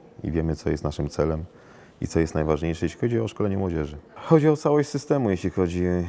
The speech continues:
o szkolenie pod względem techniki i, i taktyki, nawet także, nawet jeśli chodzi o ustawienie. Em,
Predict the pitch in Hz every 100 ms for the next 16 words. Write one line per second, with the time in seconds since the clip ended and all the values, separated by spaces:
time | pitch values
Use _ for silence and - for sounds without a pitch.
0 | 90 85 - 87 92 85 82 80 82 80
1 | 82 80 78 - 78 82 78 80 76 -
2 | 82 82 80 76 78 80 - 78 - 80
3 | 76 76 - 76 76 78 76 78 78 80
4 | - 80 80 78 78 78 78 87 82 80
5 | 82 - - - - - - - -